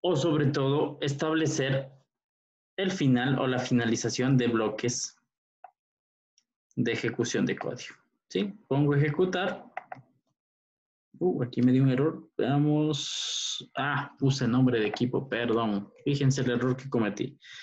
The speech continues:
No es nombre de equipo, es I D de equipo. Y además, fijémonos el error que me salió. Perdón, aquí dice invalid. Esto hay que tomar en cuenta, ¿no?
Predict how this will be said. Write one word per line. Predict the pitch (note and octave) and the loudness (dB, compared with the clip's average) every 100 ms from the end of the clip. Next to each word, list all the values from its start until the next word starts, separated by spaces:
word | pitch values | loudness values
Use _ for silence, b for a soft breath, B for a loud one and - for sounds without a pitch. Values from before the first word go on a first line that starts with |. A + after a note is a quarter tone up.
| B B - | B B -2
No | D3 E3+ | 0 2
es | E3+ D3 | 2 2
nombre | D#3+ D#3+ D#3 | 4 2 2
de | D3+ | 2
equipo, | C#3+ D3 C3 B2 | 2 2 2 2
es | D3+ C#3+ - | 0 -2 -4
I | B2+ B2+ C3 | -2 2 4
D | E3 F3 | 4 4
de | D3+ | 2
equipo. | C#3 E3 D3 - - - _ _ _ B B - | 2 0 2 -2 -2 -10 _ _ _ B B -4
Y | F3+ | -2
además, | G3+ F3 F3+ - | 0 0 -2 -4
fijémonos | - C#3+ F3 D#3+ C#3+ | -2 0 2 2 2
el | C3+ | 2
error | C3 D3+ C#3+ | 2 0 0
que | B2+ | 0
me | |
salió. | B2 A#2+ E3+ - _ _ | 0 0 0 -2 _ _
Perdón, | - B2+ F3+ - B2 | -6 -4 -4 -6 -4
aquí | B2 C3 | 0 4
dice | C3+ C#3 C#3 B B B | 4 4 -2 B B B
invalid. | C#3+ E3 F#3+ D#3+ - - | 2 4 2 -2 -4 -4
Esto | F3 G3+ | 0 2
hay | F3+ | 4
que | D3+ | 4
tomar | D3+ D#3 C#3+ | 2 2 2
en | A#2 | 0
cuenta, | A2+ - | 0 0
¿no? | A#2 E3+ - | 0 -2 -4